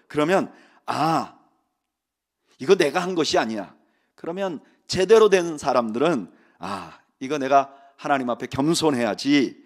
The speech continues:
그리고 주도권을 하나님께 넘기는 거죠. 사실 하나님의 자녀들의 삶은요, 이처럼 전부 다 자기가 꺾이는 삶이에요. 그래서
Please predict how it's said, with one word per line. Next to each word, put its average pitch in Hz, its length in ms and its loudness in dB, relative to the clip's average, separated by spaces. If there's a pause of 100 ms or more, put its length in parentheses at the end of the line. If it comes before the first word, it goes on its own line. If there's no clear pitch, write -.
(180)
그리고 190 540 0
주도권을 135 480 0
하나님께 143 800 -6 (220)
넘기는 135 500 -4
거죠. - 260 -20 (1120)
사실 165 580 -2 (340)
하나님의 262 600 -2
자녀들의 170 560 -4
삶은요, 123 640 -10
이처럼 113 500 -8
전부 117 340 -10
다 143 340 -2 (320)
자기가 - 520 -12
꺾이는 147 640 -10 (160)
삶이에요. 98 580 -12 (840)
그래서 101 600 0